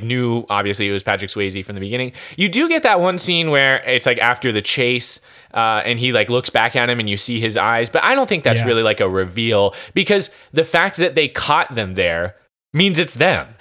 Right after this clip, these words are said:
Speaker 1: you know, 'cause the re-, the whole reason that they're staking out that bank is because they, because, uh, they know that they were staking it out before, right? Like, they, they
Speaker 2: Right.
Speaker 1: know that they, uh,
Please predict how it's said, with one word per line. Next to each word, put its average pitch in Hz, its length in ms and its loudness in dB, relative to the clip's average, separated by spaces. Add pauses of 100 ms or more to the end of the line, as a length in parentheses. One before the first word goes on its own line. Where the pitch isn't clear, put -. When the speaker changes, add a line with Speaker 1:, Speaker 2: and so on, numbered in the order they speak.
(120)
Speaker 1:
you 143 100 4
know, 160 160 4
'cause 170 220 -2
the 156 120 0
re-, 185 120 -2
the 160 80 -2
whole 185 100 2
reason 175 240 -2
that 156 100 0
they're 143 120 -4
staking 131 360 -6
out 120 140 -2
that 101 260 -6
bank 117 360 -4
is 107 160 -10
because 120 440 -4 (200)
they, 127 420 0 (160)
because, 123 400 -4
uh, 120 180 0
they 127 160 -2
know 135 220 -2
that 131 160 -2
they 123 80 0
were 113 80 -2
staking 117 380 -6
it 113 80 -4
out 107 180 -2
before, 107 480 -6
right? 127 240 0
Like, 131 140 -2
they, 123 160 0
they - 20 -2
Speaker 2:
Right. 143 180 2
Speaker 1:
know 139 140 0
that 123 260 -2
they, 110 300 0
uh, 104 220 0